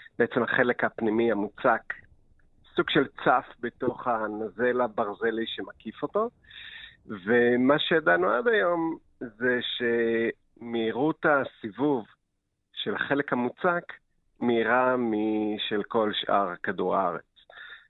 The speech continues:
ומה ש-, מה שהמאמר החדש מראה זה ש-,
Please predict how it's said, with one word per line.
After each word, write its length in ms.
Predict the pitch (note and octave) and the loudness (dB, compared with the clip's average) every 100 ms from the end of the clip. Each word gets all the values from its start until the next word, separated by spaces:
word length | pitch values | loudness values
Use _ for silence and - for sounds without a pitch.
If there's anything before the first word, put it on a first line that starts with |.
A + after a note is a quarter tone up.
| - | -8
ומה 760 | G#2+ E2 F#2 G#2+ G#2 G#2+ A#2+ | -6 -2 2 2 2 2 2
ש-, 120 | B2+ C#3 G2 - - | 4 2 2 -2 -2
מה 180 | A#2+ A#2+ | 0 0
שהמאמר 680 | - B2+ B2 B2 B2 B2+ | 0 2 4 4 2 2
החדש 840 | B2 B2 B2 - C3 A#2 C3 - D3 | -2 0 -2 -4 -6 -2 -2 -2 -4
מראה 520 | C#3+ C3+ G#2+ G#3 G3+ D3+ | -2 -2 0 0 -2 -2
זה 180 | A#2+ B2+ | -2 -2
ש-, 240 | A#2+ - | -2 -6